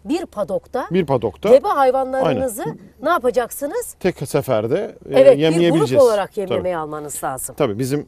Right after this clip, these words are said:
Speaker 2: her bir grubu farklı farklı takip eden elemanlarımız olmayacak çiftlikte.
Speaker 1: Tabii ki.
Speaker 2: Hepsi, hayvanlar aynı özellikte bir araya gelecekler. Biz tek bakıcıyla onları besleyeceğiz.
Speaker 1: Bravo. Yani iş gücünü azaltmak,
Speaker 2: Azaltacağız.
Speaker 1: e, yönetim ve idareyi
Speaker 2: Evet.
Speaker 1: doğru ve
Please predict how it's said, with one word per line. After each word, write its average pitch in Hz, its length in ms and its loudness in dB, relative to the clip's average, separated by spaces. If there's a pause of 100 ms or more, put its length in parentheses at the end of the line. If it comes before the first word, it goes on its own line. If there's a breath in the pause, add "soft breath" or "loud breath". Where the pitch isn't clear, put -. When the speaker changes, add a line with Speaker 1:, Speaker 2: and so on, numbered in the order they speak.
(100)
Speaker 2:
her 165 340 6
bir 170 100 4
grubu 156 200 4
farklı 151 340 2
farklı 151 300 -2
takip 151 360 -2
eden 156 240 2
elemanlarımız 151 640 0
olmayacak 135 500 4
çiftlikte. - 320 -16
Speaker 1:
Tabii 247 240 0
ki. 147 240 -14
Speaker 2:
Hepsi, 156 500 -4
hayvanlar 165 600 4
aynı 139 280 0
özellikte 123 600 0
bir 117 100 2
araya 107 220 2
gelecekler. 101 600 -4
Biz 185 120 -2
tek - 220 0
bakıcıyla 175 440 -4
onları 180 300 -2
besleyeceğiz. 110 640 -2
Speaker 1:
Bravo. 262 380 -2
Yani 254 420 -2 (180)
iş 262 160 -6
gücünü 247 320 -6
azaltmak, 262 500 -8
Speaker 2:
Azaltacağız. 104 680 -6
Speaker 1:
e, 240 40 -4
yönetim 226 580 -2
ve 254 100 -6
idareyi 240 680 0 (120)
Speaker 2:
Evet. 165 140 -10
Speaker 1:
doğru 226 360 4 (200)
ve 220 200 -4